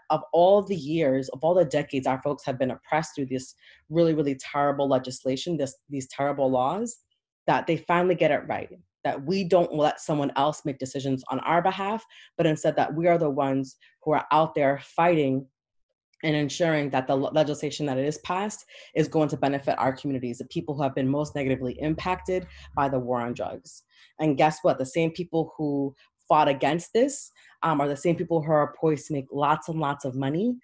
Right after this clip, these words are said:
um, and wanna keep us out. And so that's why we're here. We're here to be able to talk about this a little bit further. Uh, like I mentioned, since we had some new folks come on, my name is Ellie G. I'm the co-host of Blue Dream Radio,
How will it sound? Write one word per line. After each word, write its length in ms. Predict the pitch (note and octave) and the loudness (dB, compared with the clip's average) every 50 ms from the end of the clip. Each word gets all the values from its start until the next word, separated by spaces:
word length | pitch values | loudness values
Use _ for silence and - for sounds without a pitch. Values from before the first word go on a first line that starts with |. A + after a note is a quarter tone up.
| _ - - - _ _ | _ -20 -20 -20 _ _
um, 280 | D3+ D#3 D3 C#3+ C#3 C3+ | 0 0 2 0 0 -2
and 120 | - D3 D3+ | -2 -2 0
wanna 220 | D3+ D3+ D3 - - | 0 0 0 -2 -4
keep 180 | - E3+ - - | -6 -8 -6 -4
us 200 | - B2+ C3 - - - | -4 -6 -6 -6 -8 -8
out. 240 | C#3 - - - - _ _ _ | -8 -8 -8 -12 -16 _ _ _
And 120 | D3+ C#3+ - | -10 -10 -6
so 80 | - | -2
that's 220 | D3+ D3 D3 - - | -2 -2 -2 -2 -2
why 60 | D#3+ | -2
we're 160 | C3+ D3 C#3+ | -2 -2 -4
here. 300 | C3+ - G3 E3+ C#3 A#2+ B2 | -4 -4 -4 -2 -2 -2 -4
We're 80 | A#2+ | -6
here 200 | B2+ - D3 C#3 | -8 -8 -8 -6
to 60 | C3+ | -6
be 80 | B2+ C#3+ | -4 -4
able 200 | C#3+ C3 C3 C3 | -4 -2 -2 -4
to 120 | C3 - | -4 -4
talk 180 | - C#3+ C3+ - | -4 -4 -4 -2
about 200 | B2 B2+ B2+ - | -4 -6 -6 -6
this 140 | B2 B2+ - | -10 -8 -6
a 40 | B2+ | -6
little 100 | B2+ B2+ | -6 -6
bit 140 | - - - _ | -8 -14 -10 _
further. 420 | C3 A#2+ - - - - E3+ E3 - _ _ _ - - - _ _ - | -8 -8 -6 -8 -12 -14 -14 -16 -18 _ _ _ -20 -20 -20 _ _ 0
Uh, 160 | D#3+ D3 C#3+ | 2 2 4
like 200 | D3+ D3 D3+ D3+ | 4 2 2 2
I 100 | C#3 C#3 | 2 2
mentioned, 520 | D3+ F3+ G3+ A3 A3 - A#3 A3 A3 G#3+ | 2 2 2 0 0 0 0 0 0 -2
since 200 | - D3 C3+ C3 | -2 -6 -4 -4
we 80 | D3+ D3+ | -4 -4
had 220 | D3+ D#3 D3 C#3 | -2 -2 -4 -4
some 260 | - D3+ C#3 C3+ C#3 | -4 -4 -2 -2 -2
new 120 | C#3+ D3 C#3+ | -2 -2 -4
folks 280 | C#3+ - C3+ C3 - | -4 -6 -8 -8 -10
come 200 | - - D#3+ E3 | -8 -6 -4 -2
on, 260 | F3+ F#3+ G3+ G3+ G3+ G3 | 0 0 0 0 0 0
my 100 | F3 D#3 | -2 -2
name 180 | C#3+ C#3 C#3 | -2 -2 -2
is 120 | C3+ C3+ - | -2 -4 -4
Ellie 240 | - C#3 C3+ C3+ C3+ | -4 -2 -2 -2 -2
G. 400 | C3 C3 D#3 D#3+ D#3+ E3 E3+ E3+ | -4 -4 -4 -4 -2 -2 -2 -2
I'm 180 | - C#3 C#3 B2+ | -2 -2 -4 -4
the 80 | B2+ | -6
co-host 580 | C3 - F3 D#3 D#3 D3 D3 D3+ D3 D3 D3 - - | -6 -2 0 2 2 2 0 -4 -4 -4 -6 -8 -10
of 140 | C#3 C3+ C3+ | -12 -12 -8
Blue 160 | - D3 C#3+ C3 | -6 -6 -6 -4
Dream 240 | C3 C3+ C3+ C3 | -4 -2 -2 0
Radio, 540 | D3+ F3+ F#3+ F#3 F#3+ F3+ F3 E3+ E3+ F3 E3+ | 0 0 0 2 2 2 2 2 0 0 -2